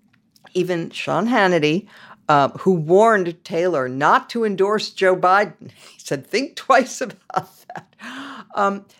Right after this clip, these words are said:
they are all losing their minds and going after it. And they say now that the Super Bowl has been rigged so that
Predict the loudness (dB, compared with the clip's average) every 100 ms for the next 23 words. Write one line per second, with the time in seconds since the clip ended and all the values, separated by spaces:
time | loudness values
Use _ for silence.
0 | _ 0 2 4 4 4 2 -2 -6 -6
1 | -8 -8 -6 -4 -4 -4 -8 -12 -14 -14
2 | -6 -2 -2 -2 -2 -4 -4 -2 -2 2
3 | 2 2 0 0 2 2 0 0 -4 -6
4 | -8 -8 -10 -10 -8 -6 -2 0 0 -2
5 | -8 -8 -10 -2 4 4 2 -6 -16 _
6 | -20 _ -14 -4 -2 0 -2 -4